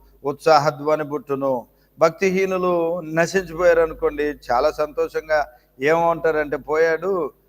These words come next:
ఆ, నశించిపోయినప్పుడు ఉత్సాహధ్వని, ఉత్సాహధ్వని, ఆనందంతో కేకలేసుకుంటారు, పోయారు,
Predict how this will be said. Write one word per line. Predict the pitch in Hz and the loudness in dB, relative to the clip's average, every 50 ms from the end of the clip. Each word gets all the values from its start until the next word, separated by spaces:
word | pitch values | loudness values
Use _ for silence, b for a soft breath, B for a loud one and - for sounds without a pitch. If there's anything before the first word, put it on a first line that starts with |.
| _ _ _ - | _ _ _ -2
ఆ, | 127 135 135 131 | 0 0 0 0
నశించిపోయినప్పుడు | 131 143 156 151 - 175 180 156 156 151 165 170 165 156 151 147 | 0 0 -2 -2 -2 -4 -8 -8 -6 -4 -4 -2 -2 -2 -2 -2
ఉత్సాహధ్వని, | 147 151 160 160 - - 185 175 165 170 170 160 156 160 160 151 135 - | -2 0 -2 -2 -2 -2 -2 -2 -2 -2 -4 -4 -4 -2 -2 -2 -2 -4
ఉత్సాహధ్వని, | 120 117 135 139 - - 156 151 147 156 151 147 143 131 | -8 -12 -12 -12 -8 -6 -6 -6 -6 -6 -8 -6 -2 0
ఆనందంతో | 127 139 151 160 165 160 160 160 151 143 156 | 2 2 2 2 0 -2 -4 -6 -4 -6 -8
కేకలేసుకుంటారు, | 151 151 147 139 143 147 151 147 147 139 - 139 139 135 139 135 127 | -6 -4 -4 -4 -4 -6 -6 -10 -10 -10 -12 -16 -12 -10 -8 -8 -10
పోయారు, | 117 - - 127 135 143 147 151 151 151 151 143 135 135 - | -10 -14 -12 -8 -6 -4 -4 -2 -2 0 -2 -2 -2 -6 -10